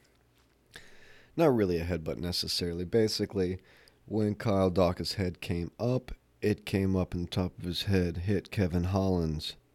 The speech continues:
um, basically his jaw and his cheekbone. And what happened was, it was a flash knockout. Knocks Kevin Holland out. You see his eyes roll back. He falls forward. When he hits the ground,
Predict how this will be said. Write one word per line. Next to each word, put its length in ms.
um, 560
basically 460
his 180
jaw 540
and 320
his 420
cheekbone. 720
And 140
what 160
happened 360
was, 260
it 60
was 140
a 80
flash 500
knockout. 540
Knocks 360
Kevin 320
Holland 320
out. 180
You 80
see 160
his 160
eyes 320
roll 160
back. 280
He 100
falls 340
forward. 320
When 160
he 80
hits 220
the 100
ground, 560